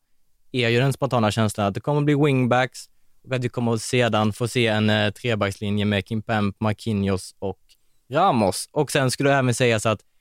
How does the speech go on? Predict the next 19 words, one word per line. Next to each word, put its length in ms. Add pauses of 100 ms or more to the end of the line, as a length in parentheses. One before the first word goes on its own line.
(160)
det 60
blir 160
en 80
väldigt 340
bra 160
affär 280
för 100
Inter 360
också, 340
som, 360
eh, 160 (380)
smällde 380
hem 200
honom 240
från, 380
eh, 40 (400)
Real 280
Madrid 380
för, 360